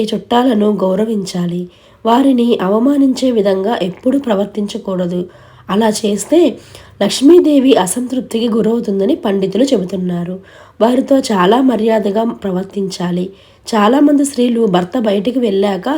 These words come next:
ఇల్లు ఊడుస్తారు, కానీ ఇలా అస్సలు చేయకూడదు అని వేద పండితులు చెబుతున్నారు. ఒకవేళ స్త్రీలు భర్త బయటకు వెళ్ళాక ఇల్లు ఊడిస్తే మాత్రం మీ భర్త బయటికి వెళ్ళిన పనిలో ఖచ్చితంగా ఆటంకాలు ఎదురవుతాయి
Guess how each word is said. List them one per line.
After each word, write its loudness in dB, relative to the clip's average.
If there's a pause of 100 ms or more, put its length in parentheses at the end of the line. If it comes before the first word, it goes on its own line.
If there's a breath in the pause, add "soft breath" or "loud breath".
(420 loud breath)
ఇల్లు 2
ఊడుస్తారు, 0 (420 soft breath)
కానీ 2 (500 loud breath)
ఇలా 2 (100)
అస్సలు 0
చేయకూడదు 0 (520 soft breath)
అని 2
వేద 2
పండితులు -2
చెబుతున్నారు. -4 (380 loud breath)
ఒకవేళ 2
స్త్రీలు 2
భర్త -2
బయటకు 2
వెళ్ళాక 0 (160)
ఇల్లు 2
ఊడిస్తే -2
మాత్రం -2 (500 loud breath)
మీ 4
భర్త 0
బయటికి 2
వెళ్ళిన 2
పనిలో -2
ఖచ్చితంగా -4
ఆటంకాలు -2
ఎదురవుతాయి -2